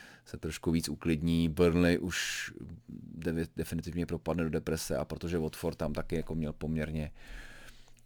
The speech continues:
těžký los, tak no. No, přátelé, bude to to. Ale k-,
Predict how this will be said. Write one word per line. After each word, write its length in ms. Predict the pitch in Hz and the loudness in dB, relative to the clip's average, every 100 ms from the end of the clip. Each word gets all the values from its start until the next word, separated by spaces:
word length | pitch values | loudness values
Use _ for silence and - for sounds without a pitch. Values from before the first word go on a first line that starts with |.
| - | 0
těžký 440 | 87 - - 87 | 2 2 6 8
los, 420 | 82 78 80 - | 8 6 4 0
tak 220 | - 80 - - - - - | 0 0 -2 -10 -18 -20 -6
no. 260 | 117 110 82 - - - - - _ - - - - - - - - - | 0 0 -2 -8 -20 -20 -20 -20 _ -20 -20 -20 -20 -20 -20 -20 -20 8
No, 140 | 139 139 | 12 12
přátelé, 520 | - 135 107 107 92 | 12 10 10 8 8
bude 200 | 90 90 | 6 2
to 120 | 90 | 0
to. 220 | - 62 - - - - - | -2 -6 -8 -14 -16 -16 -2
Ale 160 | 104 113 | 4 6
k-, 140 | 107 | 4